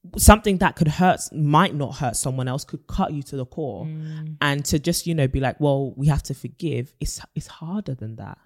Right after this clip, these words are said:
Speaker 1: It's harder than that. Necessary, but hard.
Speaker 2: Wow. There's so, again, blinkers were going off, but there were so many things that you touched on that I think are just so necessary for this conversation around forgiving others.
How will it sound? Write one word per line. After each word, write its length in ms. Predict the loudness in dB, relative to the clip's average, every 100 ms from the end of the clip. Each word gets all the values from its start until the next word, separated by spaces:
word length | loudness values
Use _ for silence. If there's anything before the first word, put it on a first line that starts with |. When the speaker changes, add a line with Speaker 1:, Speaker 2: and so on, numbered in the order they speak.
| _ _ _ _ _
Speaker 1:
It's 140 | -8 -8
harder 360 | 0 2 2 0
than 180 | -6
that. 220 | -8 -10 0
Necessary, 920 | 4 4 0 -4 -4 -2 -4 -8 -12 _ -4
but 120 | -4
hard. 400 | -4 -10 -10 -16 _ _ _ _ _ -20 -20 -20
Speaker 2:
Wow. 320 | -16 -14 -16 -20 _ _ -20 _ _ _ 6
There's 200 | 8 8
so, 80 | 4 4
again, 460 | 2 2 2 -2 -10 -16 -2
blinkers 320 | -2 0 -2
were 80 | 2
going 240 | 2 2
off, 220 | -2 0
but 80 | 4
there 80 | 6
were 80 | 6
so 120 | 6
many 160 | 6 4
things 180 | 2 -4
that 80 |
you 100 | -6
touched 300 | -2 -2 0
on 140 | -2 -2
that 120 | -4
I 60 | -2
think 240 | -4 -4
are 80 | -4
just 220 | -4 -4
so 120 | -2
necessary 520 | -2 -2 -4 -4 -6
for 120 | -6 -8
this 80 | -8
conversation 520 | -8 -6 -8 -8 -6
around 160 | -6
forgiving 340 | -6 -6 -6 -6
others. 400 | -6 -4 -6